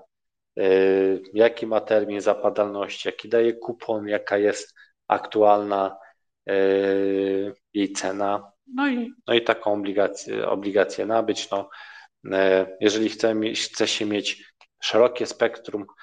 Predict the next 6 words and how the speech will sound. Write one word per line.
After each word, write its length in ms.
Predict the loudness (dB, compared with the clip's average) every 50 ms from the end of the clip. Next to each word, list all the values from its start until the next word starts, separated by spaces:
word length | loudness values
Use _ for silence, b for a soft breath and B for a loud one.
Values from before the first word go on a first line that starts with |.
| B B B B B
obligacji, 760 | -6 -6 -4 -4 -2 2 4 4 4 4 2 -2 -8 -8 -6 -2
można 340 | 0 0 0 0 -2 -4
oczywiście, 720 | -4 -4 -6 -8 -8 -8 -8 -8 -4 -2 0 2 2 0 -2 -4 -8 -14 -14 -14 -18 -18 -20 -20 _ _ _ -14
no, 60 | -12
kupować, 680 | -12 -12 -4 0 2 2 4 2 0 -2 -6 -10 -8
e, 40 | -6